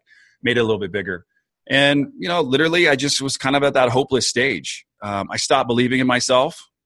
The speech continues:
right? You talk about something that basically changes your life, um, a belief system that I lost. And I've always been super positive. I've always been the person that people rely on to give them inspiration and wisdom and call out the truths in their life.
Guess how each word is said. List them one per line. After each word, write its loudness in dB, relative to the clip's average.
right? -2
You -2
talk 2
about 4
something 4
that 0
basically 0
changes -2
your -2
life, -2
um, -2
a -2
belief 0
system -6
that 2
I 4
lost. 2
And -6
I've -2
always 4
been 0
super -2
positive. -2
I've 0
always 2
been 2
the 0
person -4
that -4
people -4
rely 2
on 0
to -8
give 4
them 0
inspiration 0
and 0
wisdom -2
and 0
call 6
out 4
the -6
truths -4
in -6
their -2
life. -2